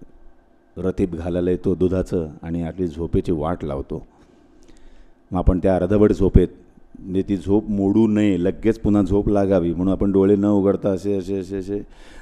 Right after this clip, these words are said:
दरवाजापर्यंत येतो, दरवाजा उघडतो, ती काय ती पिशवी घेतो, बाटली घेतो, पातेलं घेतो आणि दरवाजा लावता लावता आपलं लक्ष जातं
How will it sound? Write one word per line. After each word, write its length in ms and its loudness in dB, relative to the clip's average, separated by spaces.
दरवाजापर्यंत 800 2
येतो, 300 2
दरवाजा 360 -2
उघडतो, 640 0
ती 60 0
काय 180 -2
ती 140 -6
पिशवी 360 -4
घेतो, 520 2
बाटली 400 -4
घेतो, 540 -2
पातेलं 400 -6
घेतो 460 -6
आणि 120 -2
दरवाजा 380 0
लावता 520 0
लावता 840 0
आपलं 320 -4
लक्ष 380 -4
जातं 340 -2